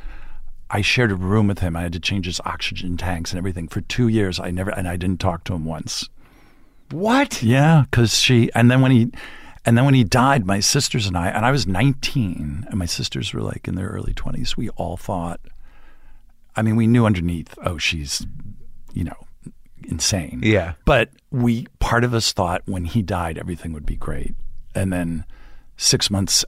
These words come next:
Speaker 1: after he died, she turned it all on us, and we were the, all the problems. And, but she had a crazy amnesia. Like, she would spend a night of,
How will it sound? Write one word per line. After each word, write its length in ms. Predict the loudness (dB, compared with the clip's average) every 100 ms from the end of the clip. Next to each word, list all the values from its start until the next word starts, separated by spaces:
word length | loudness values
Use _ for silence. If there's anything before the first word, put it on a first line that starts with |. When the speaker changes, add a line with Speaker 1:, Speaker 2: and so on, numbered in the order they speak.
| -2
Speaker 1:
after 320 | -4 -2 -4
he 100 | -2
died, 460 | -2 -4 -4 -4 0
she 380 | 0 0 -6 -10 -8
turned 480 | -6 -4 -4 -6 -10 -10
it 180 | -10 -10 -12
all 300 | -10 -8 -8
on 180 | -10 -12
us, 440 | -10 -10 -6 -2 -2
and 180 | -4 -6
we 100 | -6
were 160 | -6
the, 120 | -6 -6
all 260 | -4 -4
the 80 | -4
problems. 800 | -6 -6 -6 -8 -10 -10 -8 -10 -12
And, 340 | -10 -8 -8 -12 -16 -16 -16 -16 -12 -14 -14 -14 0
but 140 | 2
she 100 | 4
had 80 | 4
a 60 | 4
crazy 420 | 4 6 6 4
amnesia. 540 | 6 8 6 6 6
Like, 300 | 6 4 2
she 200 | 2 4
would 160 | 4 4
spend 240 | 4 4
a 40 | 4
night 260 | 4 4
of, 260 | 2 -4